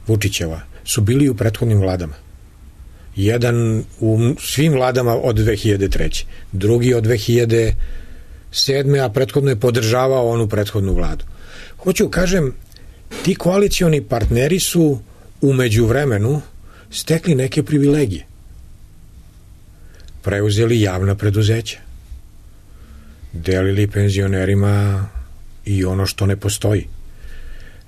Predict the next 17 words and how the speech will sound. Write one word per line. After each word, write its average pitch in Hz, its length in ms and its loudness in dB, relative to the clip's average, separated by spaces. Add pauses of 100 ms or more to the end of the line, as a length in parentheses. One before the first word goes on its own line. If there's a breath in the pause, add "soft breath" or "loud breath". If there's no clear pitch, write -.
E, 90 420 -6 (440 loud breath)
držali 120 600 0
direktore 117 920 2 (340 loud breath)
javnih 110 480 0
preduz-, 104 420 0
e, 139 340 0 (160)
javnih 113 420 0
preduzeća, 87 640 0
držali 120 440 0
direktore 123 680 2 (340 loud breath)
preduzeća 117 680 2
u 127 80 2
restrukturiranju 120 960 2
koja 110 280 0
ništa 147 420 2
ne 123 140 2
proizvode, 139 720 2